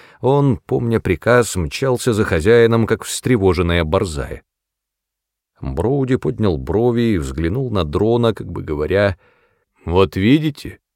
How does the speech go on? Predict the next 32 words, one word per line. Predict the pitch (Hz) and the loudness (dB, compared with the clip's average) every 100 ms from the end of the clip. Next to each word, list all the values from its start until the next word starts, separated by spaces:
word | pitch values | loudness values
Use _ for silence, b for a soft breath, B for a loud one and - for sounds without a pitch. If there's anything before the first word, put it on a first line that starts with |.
| _ _ _ _ _ _ | _ _ _ _ _ _
Затем, | 80 82 80 139 147 135 | -4 -2 0 2 2 2
крепко | - 139 139 - 101 | 0 -6 -6 0 0
взяв | 90 123 - | 2 0 0
последнего | 98 120 117 107 95 | -4 -4 -4 -2 0
за | 78 | -2
локоть, | 73 90 110 107 - | -2 0 0 -2 -4
ибо | - 58 - - | -10 -14 -14 -10
он | 143 | -8
не | 127 | -8
хотел, | - 104 127 131 110 | -8 -8 -4 -4 -2
чтобы | - 90 | -4 -4
сэр | 80 139 110 | -4 -4 -4
Джон | 76 76 95 117 110 | -6 -2 2 2 2
застал | 78 78 - 98 101 | 0 -4 -4 -6 -4
его | 98 95 | -2 -2
в | |
таком | - - 98 101 | -4 -8 -6 -4
неподобающем | 110 107 90 80 90 82 71 - 71 | -2 0 0 0 0 0 -4 -8 -4
обществе, | 117 - 117 - 120 110 b b b b b - | -4 -4 -8 -6 -2 -2 b b b b b -4
вывел | 80 151 135 135 | 0 2 4 4
его | 120 131 | 4 2
из | 101 | 0
конторы, | - 80 69 - 127 127 123 113 | -2 -2 -2 -2 2 4 4 4
протащил | - 87 80 - 139 | 0 0 -4 -2 -4
через | - 90 71 | -2 -2 -2
лавку | 69 90 127 117 - 120 | -2 2 2 0 0 0
и | |
последним | 113 - - 147 123 123 107 | 0 -2 -2 -6 -2 -2 2
толчком | 98 82 - - 127 127 117 - _ - | 0 0 -4 4 6 6 2 -6 _ -12
выбросил | 92 107 82 85 - 85 | 0 2 2 0 -2 -4
за | 78 98 | -4 -6
дверь. | 69 - | -8 -12